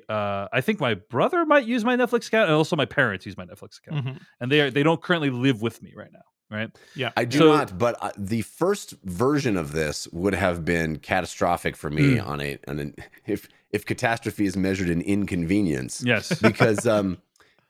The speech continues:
Speaker 3: uh, I have a house, uh, now that has a, a guest room in it that is
Speaker 1: Mm-hmm.
Speaker 3: used, uh, maybe, I don't know, half a dozen times a year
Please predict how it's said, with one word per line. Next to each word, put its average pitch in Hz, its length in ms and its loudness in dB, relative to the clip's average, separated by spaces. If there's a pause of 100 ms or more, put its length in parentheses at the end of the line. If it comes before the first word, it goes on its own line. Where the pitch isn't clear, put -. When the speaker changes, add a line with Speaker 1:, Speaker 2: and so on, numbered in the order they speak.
(140)
Speaker 3:
uh, 101 400 0
I 131 180 -2
have 127 480 -2
a 113 260 -2
house, - 680 -6 (460)
uh, 98 300 -4
now 104 280 -4
that 104 140 -4
has 107 560 -4
a, 95 160 -4
a 90 60 -6
guest 139 340 -6
room 71 260 -6
in 67 120 -10
it 71 180 -12 (520)
that 110 180 6
is 104 140 4
Speaker 1:
Mm-hmm. 110 160 4
Speaker 3:
used, 120 500 2 (140)
uh, 95 280 6
maybe, 113 1200 2 (800)
I 85 80 -8
don't 69 140 -10
know, 71 140 -10
half 117 260 -6
a 110 40 -10
dozen 110 240 -4
times 104 240 -8
a 95 40 -8
year 143 400 -4